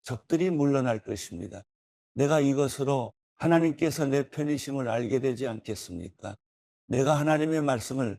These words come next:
찬양합니다. 내가 여호와의 말씀을 찬양합니다. 하나님을 의지하니 내게 두려울 게 없습니다. 사람이 내게 무엇을 할 수 있겠습니까?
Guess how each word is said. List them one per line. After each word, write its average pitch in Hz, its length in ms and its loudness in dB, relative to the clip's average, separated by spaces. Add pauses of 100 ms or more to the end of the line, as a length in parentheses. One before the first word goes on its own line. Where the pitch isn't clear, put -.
(140)
찬양합니다. 113 880 -6 (500)
내가 143 320 4
여호와의 156 420 4
말씀을 131 600 0 (120)
찬양합니다. 107 840 -12 (500)
하나님을 170 540 4
의지하니 135 640 2 (220)
내게 139 340 2
두려울 131 460 2
게 - 100 -2
없습니다. 98 600 -6 (560)
사람이 143 500 0
내게 139 260 2
무엇을 139 480 0
할 131 100 0
수 - 160 -8
있겠습니까? 120 920 -6